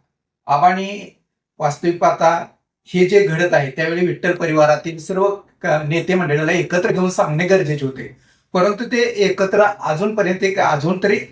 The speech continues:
आलेले कधी आपल्याला दिसलेले नाही. पण आबांवर होत असलेला आणि त्यांच्यासमोर असलेला विठ्ठल सहकारी साखर कारखान्याचा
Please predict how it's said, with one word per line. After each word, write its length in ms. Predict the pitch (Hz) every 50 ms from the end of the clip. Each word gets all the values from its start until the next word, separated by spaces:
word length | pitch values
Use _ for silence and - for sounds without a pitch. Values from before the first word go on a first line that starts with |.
| _ _ _ -
आलेले 340 | 156 147 151 165 175 185 185
कधी 180 | 190 175 175
आपल्याला 320 | 202 - - 147 147 170 208
दिसलेले 460 | - 240 190 - - 160 147 139 131
नाही. 120 | 120 110 107 - _ _ _ _ _ _ _ _ -
पण 120 | 233 226 226 226 - - _ _ _ _ _ _ _
आबांवर 680 | - 143 151 160 165 214 220 240 247 240 240 240 247
होत 220 | - 190 185 190 208
असलेला 420 | 208 - - 220 214 202 202 196
आणि 340 | 196 196 190 180 196 208 214 220 214 - _ _ -
त्यांच्यासमोर 600 | 185 156 151 151 190 196 - 208 185 190 202 196
असलेला 340 | 185 185 - 196 185 185
विठ्ठल 320 | 196 - 160 143 - 180 175
सहकारी 380 | 175 - 165 147 - 151 160
साखर 340 | 156 - - 156 143 - 147
कारखान्याचा 640 | 135 - 165 151 139 - 156 147 147 156 151 - 170